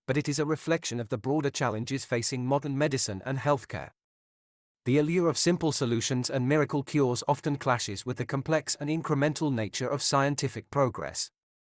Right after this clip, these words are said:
Embracing the complexity of cannabis, then, requires a holistic approach that recognizes the interplay between biology, chemistry,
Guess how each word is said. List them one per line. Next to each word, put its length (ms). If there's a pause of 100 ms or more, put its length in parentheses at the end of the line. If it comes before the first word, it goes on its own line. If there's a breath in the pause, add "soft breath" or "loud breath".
(300)
Embracing 480
the 80
complexity 640
of 100
cannabis, 500 (200)
then, 220 (120)
requires 500
a 60
holistic 480
approach 420
that 140
recognizes 680
the 80
interplay 480
between 400
biology, 640 (120)
chemistry, 540